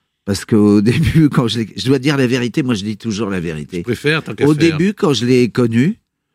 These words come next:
Speaker 1: je me disais, ça va être une, la passion de, d'une saison, d'un été. Parce que je me disais, euh, elle a vingt-huit ans ou vingt-neuf ans de moins que moi, je me disais, qu'est-ce que je vais faire le soir à table avec une fille qui a trente ans de moins que moi, de quoi on va parler ?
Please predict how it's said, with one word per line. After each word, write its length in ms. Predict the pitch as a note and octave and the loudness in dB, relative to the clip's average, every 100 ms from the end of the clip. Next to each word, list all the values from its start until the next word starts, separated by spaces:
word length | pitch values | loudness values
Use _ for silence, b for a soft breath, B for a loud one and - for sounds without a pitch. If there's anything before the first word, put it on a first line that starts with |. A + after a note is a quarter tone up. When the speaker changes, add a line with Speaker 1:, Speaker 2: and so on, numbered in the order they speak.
| _ _ | _ _
Speaker 1:
je 140 | - A#2+ | -2 2
me 100 | A#2 | 2
disais, 300 | A#2 A#2 C#3+ | 0 0 0
ça 200 | - A#2 | 0 0
va 120 | A#2 | 0
être 220 | G#2+ - | 0 -4
une, 560 | G#2+ G#2 G#2 G2+ G2+ G2+ | 0 2 4 4 4 4
la 120 | G2+ | 2
passion 580 | A#2 A2+ - A#2+ B2 B2+ | -2 -2 0 0 2 0
de, 260 | G#2+ G2 | 2 2
d'une 240 | F#2 G#2 G2+ | 2 2 0
saison, 440 | G2+ A2+ G2 F#2+ A2+ _ - | 0 0 0 -8 -12 _ -16
d'un 260 | E2 G2+ G2+ | -6 -2 0
été. 420 | G#2 - F2 - _ _ _ _ _ _ _ _ - | -2 -4 -6 -8 _ _ _ _ _ _ _ _ -8
Parce 220 | A2 - | -8 -4
que 320 | - A#2+ B2 | 0 2 2
je 120 | A#2 G#2 | 2 0
me 120 | G#2 | 0
disais, 480 | F#2+ G2 B2 C3 A#2+ | 0 -2 0 2 2
euh, 420 | G2 F#2+ F#2 F#2 | 2 2 0 2
elle 120 | G#2 | 0
a 80 | G2+ | 0
vingt-huit 600 | G#2+ A2+ - A2 G#2 - | -2 -2 -4 -6 -6 0
ans 100 | A#2+ | 0
ou 60 | G#2+ | 2
vingt-neuf 400 | G2+ E2+ G2 F#2+ | 0 -2 -4 -2
ans 100 | G#2+ | -2
de 60 | |
moins 200 | G2+ F#2 F#2 | -2 -2 -4
que 60 | |
moi, 280 | A2 A#2+ C3+ _ _ _ _ | -4 -6 -8 _ _ _ _
je 120 | - G#2 | -4 0
me 80 | |
disais, 260 | G2 F#2 A2+ | 0 2 0
qu'est-ce 260 | - A#2 - | 0 -2 0
que 100 | G#2+ | -2
je 120 | E2+ | 0
vais 100 | G2 | 0
faire 240 | - G#2 | 0 -2
le 100 | G2 | -4
soir 300 | - F#2+ D2+ | -8 -10 -10
à 60 | C#2 | -14
table 280 | - F2 E2 | -12 -12 -10
avec 200 | D2 - | -14 -18
une 100 | C#2 | -20
fille 200 | - F#2+ | -16 -18
qui 80 | C#2 | -18
a 40 | |
trente 280 | - D#2 C#2+ | -16 -14 -8
ans 80 | D#2 | -6
de 40 | |
moins 160 | C#2 C#2 | -6 -8
que 60 | - | -2
moi, 140 | F#2 | -2
de 100 | E2+ | -2
quoi 160 | - E2+ | -2 -2
on 60 | |
va 140 | D#2 D2+ | -2 -4
parler ? 420 | D#2+ B1 B1+ | -8 -16 -20